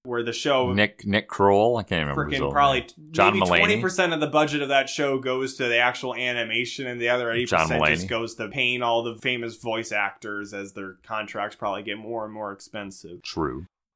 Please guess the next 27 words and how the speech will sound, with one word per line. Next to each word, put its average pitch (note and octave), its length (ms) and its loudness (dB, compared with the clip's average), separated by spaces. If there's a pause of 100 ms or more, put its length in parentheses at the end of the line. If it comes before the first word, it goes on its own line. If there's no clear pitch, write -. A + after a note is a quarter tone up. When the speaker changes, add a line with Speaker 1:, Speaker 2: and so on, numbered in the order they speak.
(200)
Speaker 1:
Anyways, B2+ 800 2
that C#3+ 160 4
was B2 120 -2
quite D3 300 0
a C#3 60 0
long B2 340 0
tangent B2 540 -4
that G#2 140 -2
was G2 180 -6
fairly G3+ 320 2
Speaker 2:
<laughs> - 0 -
Speaker 1:
judgmental C3+ 680 0
about A2+ 160 2
our A2+ 100 -2
two D3 240 -2
actresses, B2 680 -2 (260)
with A2+ 360 -8
short G3 280 0
version D#3+ 320 -2
being D3 280 0
saying, C3+ 540 -4 (200)
I C#3 80 -2
think F3+ 120 4
Speaker 2:
Big E3+ 40 -2
Speaker 1:
they're F3 100 -2
both D#3+ 240 2
Speaker 2:
mouths. C#3 160 -2